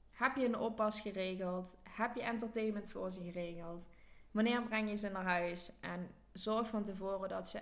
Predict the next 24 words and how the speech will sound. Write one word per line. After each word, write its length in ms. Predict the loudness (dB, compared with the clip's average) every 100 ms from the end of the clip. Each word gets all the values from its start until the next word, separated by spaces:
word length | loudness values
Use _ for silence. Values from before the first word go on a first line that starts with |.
| 2
echt 240 | 2 4
wel 100 | 0
al 200 | 0 0
bekend 400 | -2 -6 -6 -4
zijn 280 | -4 -2 0
met 200 | 0 0
de 100 | 0
locatie. 800 | 0 -2 -2 -2 -2 -4 -4 -6 -14 -20 -6
Dat 160 | -2 2
ze 140 | 2
weten 340 | 4 4 4
wat 180 | 4 4
er 60 | 4
die 120 | 2
dag 240 | 4 2
gaat 220 | 4 2 2
gebeuren. 680 | -2 2 0 0 -2 -4 -4
En 160 | 0
dat 160 | 0 0
het 100 | -2
ook 80 | 0
een 80 |
hele 200 | 2 4
mooie 380 | 6 6 6 6